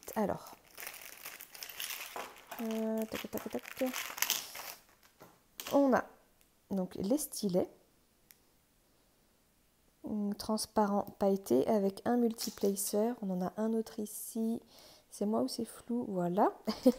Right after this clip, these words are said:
<laughs> Un autre ici. Voilà, donc ça, hop, il y a ce qu'il faut au niveau, euh, stylet et multiplacer. Bon, on a une pince qui n'est vraiment pas terrible. Moi, ces pinces-là, je ne les recommande pas du tout parce qu'elles sont trop souples.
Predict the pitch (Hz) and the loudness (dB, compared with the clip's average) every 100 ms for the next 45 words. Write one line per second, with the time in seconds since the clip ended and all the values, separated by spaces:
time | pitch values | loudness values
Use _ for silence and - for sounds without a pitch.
0 | 240 - - - - - - - - 240 | 2 -6 -20 -18 -16 -18 -20 -8 4 6
1 | 226 214 - 185 - 208 - _ _ _ | 6 4 -2 -8 -2 -4 -4 _ _ _
2 | _ - 196 180 175 202 202 175 196 185 | _ -8 -4 -2 -2 -2 -4 -2 0 -2
3 | - - - 240 - 196 185 - 185 - | -4 -6 -4 -4 -6 -6 -6 -4 -2 2
4 | 214 185 185 196 - 175 175 170 - - | 4 4 4 2 4 2 2 0 -6 -16
5 | - - - - 247 233 226 226 262 240 | -16 -10 -6 -2 8 10 10 8 6 6
6 | 214 - 208 196 196 - 214 214 185 - | 2 -2 2 2 4 6 6 4 0 -2
7 | 185 - 202 196 196 196 - 175 180 - | -2 0 -2 0 -2 -2 -4 -2 -2 -4
8 | 175 180 170 170 175 - 175 180 180 180 | -8 -4 -2 -2 -6 -4 -4 -2 -4 -4
9 | 190 - 180 180 - 196 180 175 175 175 | -6 -6 -6 -6 -6 -4 -4 -2 0 0
10 | 180 175 - 190 190 190 208 196 202 285 | 0 -2 -2 -2 -2 0 0 0 0 -2
11 | - 180 - 175 - 196 196 - 330 - | 0 -2 -2 -6 0 2 2 2 0 -2